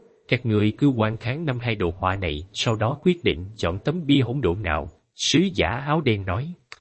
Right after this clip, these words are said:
Đám thanh niên nhìn vào những bức tranh trên vách tường hai bên hành lang mà há hốc mồm. Nguyên lai là mình phải xem tranh vẽ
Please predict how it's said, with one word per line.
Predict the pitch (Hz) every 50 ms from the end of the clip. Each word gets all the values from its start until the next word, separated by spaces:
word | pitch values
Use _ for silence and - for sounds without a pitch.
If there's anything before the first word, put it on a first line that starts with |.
| _
Đám | 135 139 165 170
thanh | - 135 131 123
niên | 131 131 127 123
nhìn | 117 107 104 98 95
vào | - - 98 101 98 95
những | 95 98 113 143
bức | 165 175 - -
tranh | - 139 131 123 120 113
trên | - 127 117 113
vách | 110 165 165 - -
tường | - 98 87 82 80
hai | - 131 127
bên | 123 127 123 120
hành | 104 95 82 78
lang | 82 110 113 117 110 107 -
mà | 95 85 80
há | 80 127 143
hốc | 143 147 190 185 - -
mồm. | 101 90 82 78 80 - _ _ _ _ _ _ _ _ _ _ _
Nguyên | - 143 151 143
lai | 143 139 135 135
là | 127 110 101
mình | 104 107 95
phải | 90 - 127
xem | - - 131 120 120
tranh | 117 - 123 117 113 -
vẽ | 92 90 90 98 143 170